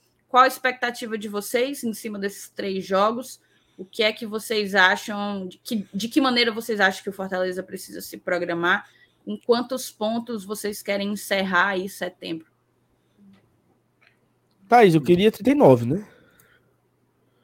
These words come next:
Speaker 1: Jura?
Speaker 2: É. É. Eu queria os trinta e nove. Mas eu acho que se a gente conseguir cinco pontos, seria maravilhoso.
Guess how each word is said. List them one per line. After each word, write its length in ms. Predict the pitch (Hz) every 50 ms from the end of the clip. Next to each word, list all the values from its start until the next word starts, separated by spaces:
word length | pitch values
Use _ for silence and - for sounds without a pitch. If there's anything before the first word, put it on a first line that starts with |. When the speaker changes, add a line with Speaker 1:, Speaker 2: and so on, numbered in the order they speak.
| _ _ _ _ _ _ _ _ _ _ _ _ _ _ _ _ _ _ _ 233 214 185 - - _ - - - _ _ _ _ _ _ _ _ _ _ _ _
Speaker 1:
Jura? 380 | - 330 381 466 523 523 -
Speaker 2:
É. 720 | 180 156 - - _ _ - - 180 - - - 139 - -
É. 220 | - 104 - - - _ _ _ _ _ _ _ _ _ _ _ _ _ _ _
Eu 140 | 113 107
queria 360 | 107 - - 127 127 135 147 147
os 100 | 135 -
trinta 200 | - 156 - 214
e 40 |
nove. 480 | 240 226 170 120 107 101 90 92 92 - _ _ _ _ _ _ _ _ _ _ _ _ _ _ _ _ _ _
Mas 260 | 117 143 156 160 160
eu 180 | 185 175 165
acho 220 | 160 165 185 185 -
que 80 | 214
se 100 | 185 -
a 80 | 190 180
gente 160 | 185 180 -
conseguir 440 | - 175 160 - 147 127 123 120 117
cinco 340 | - - 170 202 190 - 139
pontos, 640 | - _ 139 160 180 151 120 - - - - - _ _ _ _ _ _ _
seria 360 | - - 156 147 135 135 135
maravilhoso. 720 | 127 110 104 110 117 156 233 269 185 113 98 92 127